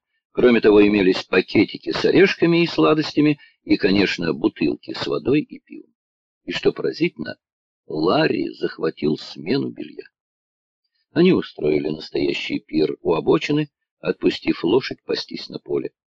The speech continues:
Ларри рассказывал о шагах, предпринятых ими за последние сутки. Он остановился в одной из привокзальных гостиниц Кембриджа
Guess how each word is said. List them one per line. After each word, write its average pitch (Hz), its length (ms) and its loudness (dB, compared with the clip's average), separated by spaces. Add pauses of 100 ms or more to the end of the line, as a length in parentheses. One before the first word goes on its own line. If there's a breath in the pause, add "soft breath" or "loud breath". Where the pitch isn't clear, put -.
(240)
Ларри 127 520 2 (240)
рассказывал 107 760 4
о 101 80 -4
шагах, 95 500 0
предпринятых 82 800 -4
ими 147 240 0
за - 140 -6
последние - 480 -6
сутки. - 420 -18 (440)
Он 110 420 0
остановился 92 640 -2
в 82 60 2
одной 85 360 -2
из - 140 -10
привокзальных 78 720 -2
гостиниц - 640 -8
Кембриджа 82 600 -4